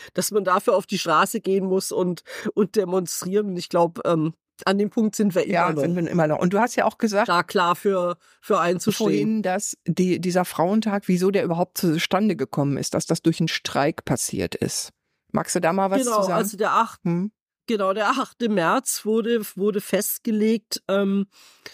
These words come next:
Speaker 1: weil an dem Tag die Petrograder Textilarbeiterinnen neunzehnhundertsiebzehn,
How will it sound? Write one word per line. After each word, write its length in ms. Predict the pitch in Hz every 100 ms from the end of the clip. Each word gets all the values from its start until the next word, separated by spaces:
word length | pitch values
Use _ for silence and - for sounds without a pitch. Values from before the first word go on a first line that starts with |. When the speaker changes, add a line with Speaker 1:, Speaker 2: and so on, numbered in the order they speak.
| - _ _ -
Speaker 1:
weil 400 | 185 185 185 196
an 200 | - 202
dem 220 | 196 214 202
Tag 440 | 208 190 214 _
die 160 | 208 202
Petrograder 800 | - 233 - 240 202 180 190 190
Textilarbeiterinnen 1500 | - 196 - - 233 240 160 170 160 156 165 185 139 170 190
neunzehnhundertsiebzehn, 1300 | 175 180 196 - 185 180 170 - 185 - 233 208